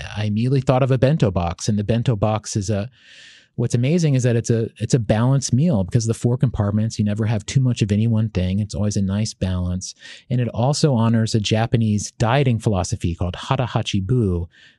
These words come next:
which says the goal of a meal is to be eighty percent full. That way you're still hungry for tomorrow. So it's trying to apply that same idea of a healthy balance, seeing everything at once, acknowledging tomorrow, and using that as a framework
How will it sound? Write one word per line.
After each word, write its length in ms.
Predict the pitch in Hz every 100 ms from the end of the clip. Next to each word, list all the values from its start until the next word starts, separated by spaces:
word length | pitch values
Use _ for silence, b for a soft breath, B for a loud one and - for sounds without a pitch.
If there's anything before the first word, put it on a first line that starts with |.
| b
which 160 | 120
says 200 | - 117
the 80 | 123
goal 320 | 110 123 143
of 80 | 123
a 40 | 117
meal 320 | 117 113 110
is 80 | 104
to 100 | 104
be 200 | 101 90
eighty 160 | 110 117
percent 420 | 117 107 104 95
full. 440 | - 151 139 117 104
That 200 | 110 101
way 120 | 101
you're 120 | 98
still 280 | - - 117
hungry 380 | 98 127 107 95
for 160 | -
tomorrow. 600 | 90 98 90 87 85 82 104 _ _ B B B
So 300 | - 147 -
it's 180 | 139 -
trying 200 | 202 220
to 80 | 190
apply 380 | - 160 165
that 180 | 156 131
same 420 | - - 170 190
idea 640 | 170 156 135 139 113 98 -
of 100 | 107
a 60 |
healthy 380 | 101 165 175 156
balance, 500 | 123 123 120 113 107
seeing 400 | - 175 190 180
everything 380 | 147 131 123 123
at 80 | 90
once, 420 | 98 95 90 -
acknowledging 680 | 104 98 110 135 156 135 120
tomorrow, 560 | - 104 101 95 87 90 b b b b
and 180 | 120 131
using 300 | 135 180 196
that 160 | 175 139
as 100 | 131
a 60 |
framework 680 | - - 120 117 104 98 -